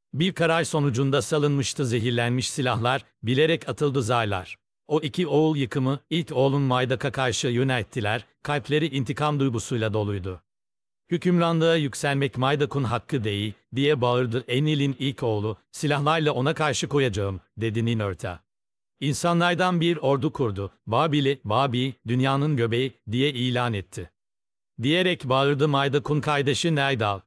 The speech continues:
Büyük tanrıların meclisinde ağızdan ağza zehir zemberek sözler yayıldı. "Gece gündüz karşı çıkan sesimi yükselttim,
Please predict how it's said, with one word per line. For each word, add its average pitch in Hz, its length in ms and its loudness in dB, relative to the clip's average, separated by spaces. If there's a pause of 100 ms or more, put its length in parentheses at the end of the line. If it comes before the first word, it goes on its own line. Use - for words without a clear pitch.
(260)
Büyük 156 320 0
tanrıların 156 500 2
meclisinde 143 800 0
ağızdan 123 480 0
ağza 131 340 2
zehir 123 320 0
zemberek 135 520 2
sözler 135 400 0
yayıldı. 101 520 -2 (320)
"Gece 151 280 2
gündüz 156 360 2
karşı 156 360 -2
çıkan 139 300 -2
sesimi 127 400 -2
yükselttim, 120 680 -4